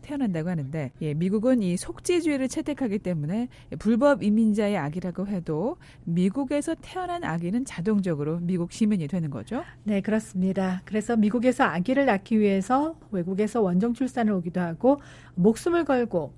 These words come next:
Speaker 2: 국경을 넘는 사람들도 나오고 있는데요. 앞서 윤석한 변호사가 잠깐 언급했지만 이런 속지주의는 십구 세기 중반 남북전쟁이 끝난 뒤에 비준된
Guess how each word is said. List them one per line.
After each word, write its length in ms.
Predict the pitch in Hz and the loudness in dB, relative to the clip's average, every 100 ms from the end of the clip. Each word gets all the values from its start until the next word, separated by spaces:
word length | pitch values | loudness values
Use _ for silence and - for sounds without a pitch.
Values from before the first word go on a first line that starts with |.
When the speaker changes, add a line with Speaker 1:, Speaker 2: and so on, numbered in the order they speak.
| - | -8
Speaker 2:
국경을 460 | 214 190 254 254 | -4 2 2 4
넘는 280 | 190 180 226 | 4 6 4
사람들도 500 | 262 247 226 196 180 | 4 0 0 0 -2
나오고 320 | 160 160 180 | -2 -2 0
있는데요. 580 | 190 170 147 147 240 202 - - - - - | 0 -2 -4 -4 -2 -4 -6 -20 -20 -20 -4
앞서 480 | 214 - 294 294 285 | -2 2 4 6 8
윤석한 460 | 220 254 339 349 | 8 8 4 4
변호사가 800 | 311 277 262 254 254 247 247 240 | 2 2 2 2 0 2 4 2
잠깐 360 | 226 190 190 214 | 2 -2 0 0
언급했지만 1000 | 190 185 240 233 180 - 151 185 262 180 - - - | 4 4 4 0 -6 -6 -2 2 2 0 -8 -20 -6
이런 240 | 196 208 | 2 4
속지주의는 800 | 220 294 - 254 214 190 180 254 302 - | 4 2 -2 -2 2 4 4 2 -2 -12
십구 300 | - 285 311 | -8 -4 0
세기 200 | 294 233 | 2 0
중반 440 | 226 196 202 240 202 | 2 2 4 2 2
남북전쟁이 720 | 185 202 254 247 233 240 262 | 4 2 2 2 2 2 0
끝난 340 | 320 320 339 | -2 0 0
뒤에 200 | 294 262 | 0 -2
비준된 600 | 226 202 180 170 160 190 | 0 -2 0 0 0 0